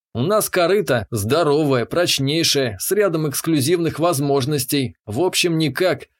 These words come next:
Хотя необходимости каких-никаких корабельных стрелял я Дживсу напомнил. И ловить нас выходит тем же корсаром или наемником, только на заказах, объявляя корпорацию Силиум врагом нанимателя, что такой бред, что даже не смешно.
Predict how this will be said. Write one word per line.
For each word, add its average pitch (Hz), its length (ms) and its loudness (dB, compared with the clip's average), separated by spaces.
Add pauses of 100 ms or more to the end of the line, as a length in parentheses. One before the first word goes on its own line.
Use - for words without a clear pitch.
(120)
Хотя 190 380 0
необходимости 165 840 0
каких-никаких 143 880 -2
корабельных 139 560 2
стрелял 143 540 2
я 190 200 2
Дживсу 156 440 0
напомнил. 151 680 0 (240)
И 107 60 -2
ловить 113 420 0
нас 135 220 -2
выходит 135 540 0
тем 165 220 0
же 131 120 0
корсаром 147 640 0
или 135 100 0
наемником, 135 840 0 (100)
только 180 280 0
на 170 100 0
заказах, 160 680 0 (240)
объявляя 147 580 2
корпорацию 135 680 0
Силиум 160 500 0
врагом 120 420 0
нанимателя, 147 840 0
что - 240 -2
такой 151 400 0
бред, 135 380 0
что - 220 -2
даже 151 300 2
не 151 120 0
смешно. 147 640 0